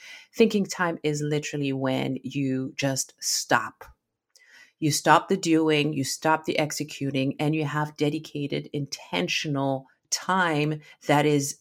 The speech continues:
just for you to realign, to regroup, to make sure that you, you keep the vision alive and that you're focused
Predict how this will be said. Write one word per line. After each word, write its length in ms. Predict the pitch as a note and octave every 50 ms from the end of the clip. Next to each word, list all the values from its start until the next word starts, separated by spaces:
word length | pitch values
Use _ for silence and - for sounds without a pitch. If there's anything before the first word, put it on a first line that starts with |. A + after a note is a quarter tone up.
| - C#3
just 420 | - - D#3+ D3 D3 D3 D3+ -
for 240 | - - - D3+ C#3+
you 580 | C#3+ C#3+ C#3 C#3 C#3+ E3 G3+ A3+ C4+ D4+ E4+ D#4+ _ - - -
to 500 | D#3 D3+ D3 C#3+ C#3 C#3 C#3 C#3 C#3 - - - - _ -
realign, 880 | C3+ C3+ C3+ C3 B2 B2+ C3 B2 B2+ C#3+ D#3+ F3 G3 A3 A3+ A#3 A3+ A3+ _ _
to 300 | - - C#3 C3+ C3+ B2
regroup, 600 | - C3+ B2 - _ - G#3+ A3+ A#3 B3 A#3 - - - _ _ _ -
to 540 | - - - C#3+ C3+ C3 C3 C3+ C#3 - - - - - - -
make 240 | D3 D#3 D3+ D3 D3+
sure 240 | - - G3+ G#3+ G3
that 220 | F#3+ E3+ - -
you, 260 | D3+ D3+ D3 D3 D3 - _
you 200 | - D3+ D3+ D3
keep 460 | D3 - - - G3 F#3+ G3 - _ - -
the 260 | E3+ D3+ F3 D#3+ D3 -
vision 400 | D3 C#3+ E3+ E3 D#3+ E3 E3 D#3+
alive 420 | D3+ D3 C#3 C3+ C3+ C#3 C#3 - -
and 320 | C#3 C#3+ C#3 C3+ C#3+ C#3 C#3
that 300 | C#3 C#3+ - - - -
you're 100 | C3 C#3
focused 600 | C#3 - - - F3+ F3 F3 - D3+ D3 -